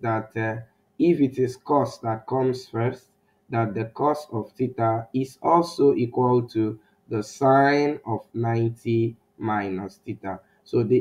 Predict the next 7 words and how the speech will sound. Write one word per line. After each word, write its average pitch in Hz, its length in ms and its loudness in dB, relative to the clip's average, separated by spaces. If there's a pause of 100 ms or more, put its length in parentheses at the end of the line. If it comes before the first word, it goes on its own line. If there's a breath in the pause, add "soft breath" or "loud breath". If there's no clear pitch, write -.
implication 139 800 2
of 113 260 -2
this 127 460 4
is 127 300 0
that, 120 300 0
for 123 220 2
instance, 117 760 -2